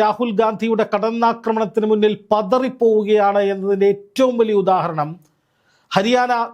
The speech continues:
തെരഞ്ഞെടുപ്പുമായി ബന്ധപ്പെട്ട് രാഹുൽ ഗാന്ധി ഒരു തെളിവായി ഉപയോഗിച്ചത് കേരളത്തിൽ നിന്നുള്ള ബി ജെ പിയുടെ നേതാവ് ബി ഗോപാലകൃഷ്ണനെയാണ്.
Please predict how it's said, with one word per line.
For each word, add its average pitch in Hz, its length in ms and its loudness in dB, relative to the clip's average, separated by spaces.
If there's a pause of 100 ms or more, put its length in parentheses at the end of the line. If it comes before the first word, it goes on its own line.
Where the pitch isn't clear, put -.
തെരഞ്ഞെടുപ്പുമായി 214 760 0
ബന്ധപ്പെട്ട് 180 560 -2 (540)
രാഹുൽ 220 380 0
ഗാന്ധി 214 360 0 (540)
ഒരു 233 100 0 (160)
തെളിവായി 254 520 2
ഉപയോഗിച്ചത് 185 600 0 (520)
കേരളത്തിൽ 233 360 -2
നിന്നുള്ള 214 220 2 (100)
ബി 208 80 -2 (120)
ജെ 233 80 4 (100)
പിയുടെ 208 320 2 (680)
നേതാവ് 190 460 0 (680)
ബി 220 80 4 (120)
ഗോപാലകൃഷ്ണനെയാണ്. 190 920 -2